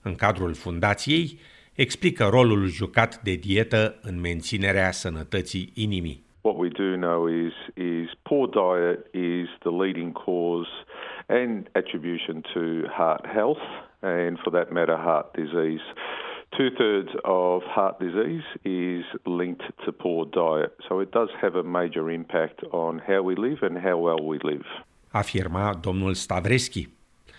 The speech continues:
Speaker 1: Noile recomandări includ eliminarea restricțiilor de consum a laptelui nedegresat,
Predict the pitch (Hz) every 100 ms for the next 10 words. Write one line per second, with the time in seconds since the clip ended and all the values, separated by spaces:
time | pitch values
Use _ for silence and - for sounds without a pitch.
0 | - - - 139 156 143 107 101 - 90
1 | 87 87 127 139 - _ 110 104 120 127
2 | 104 92 90 90 107 104 90 78 87 -
3 | - 110 - 90 85 78 78 98 92 92
4 | - 117 87 85 101 - 92 85 80 76
5 | 110 113 78 87 92 95 95 160 151 -